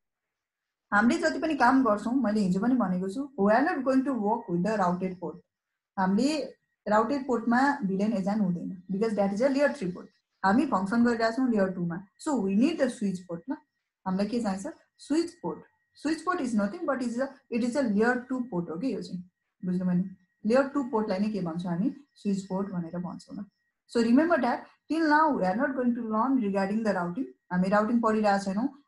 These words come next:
हामी स्विचिङ पढिरहेको छौँ। That means we are working in a particular boundary ल,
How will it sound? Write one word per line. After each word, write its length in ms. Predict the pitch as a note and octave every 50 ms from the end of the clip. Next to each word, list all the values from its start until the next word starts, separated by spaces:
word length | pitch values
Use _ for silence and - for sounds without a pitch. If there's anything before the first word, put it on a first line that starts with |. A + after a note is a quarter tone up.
| _ -
हामी 140 | F3+ F#3 F#3+
स्विचिङ 360 | F#3+ A#3 A#3 A3+ C#4 C#4 C4
पढिरहेको 420 | B3 A#3 A3 A3 G#3+ G#3 G3+ G3+
छौँ। 140 | A#3+ C4 D4 - - _ _ -
That 160 | A3 A3 G#3+
means 220 | E4 E4+ - - G3+
we 60 | G3+
are 120 | A3 A3+ G#3
working 420 | A3 A#3 A#3+ B3 - D#4+ E4 D4+ - _ _ _ _ B3
in 120 | C4+ C4+
a 140 | C#4+ D4 E4 - - - _ _ _ _ _ _ _ A3+
particular 400 | A3 G#3+ A#3 A3 B3 B3 B3+ B3 G3+ F3+ F3 F3+ - - _ _ _ _ _ _ -
boundary 440 | F3+ G3+ G3 F#3 F3+ F3+ F3+ F3 G#3
ल, 100 | A#3+ A#3+